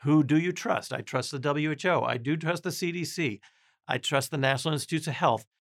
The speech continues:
That's where I'm going. And if you read a newspaper article, it's hard work, even on other areas. For example, there's a statistic I've thrown around for a while. It came from the Federal Reserve that forty percent of Americans could not pull together four hundred dollars in emergency.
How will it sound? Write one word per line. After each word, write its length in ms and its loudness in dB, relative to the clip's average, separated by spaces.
That's 380 -2
where 80 2
I'm 140 2
going. 280 4
And 60 2
if 100 0
you 120 6
read 260 6
a 60 6
newspaper 680 4
article, 600 2
it's 200 4
hard 300 4
work, 500 -2
even 320 2
on 220 6
other 280 6
areas. 480 0
For 120 -2
example, 440 2
there's 180 4
a 80 6
statistic 640 2
I've 180 0
thrown 280 2
around 280 4
for 120 0
a 60 6
while. 240 6
It 100 2
came 340 0
from 380 0
the 80 -6
Federal 340 0
Reserve 440 2
that 100 -2
forty 240 2
percent 300 0
of 60 0
Americans 480 2
could 180 -4
not 200 2
pull 140 -4
together 240 0
four 220 -2
hundred 200 -2
dollars 260 0
in 60 -2
emergency. 540 -2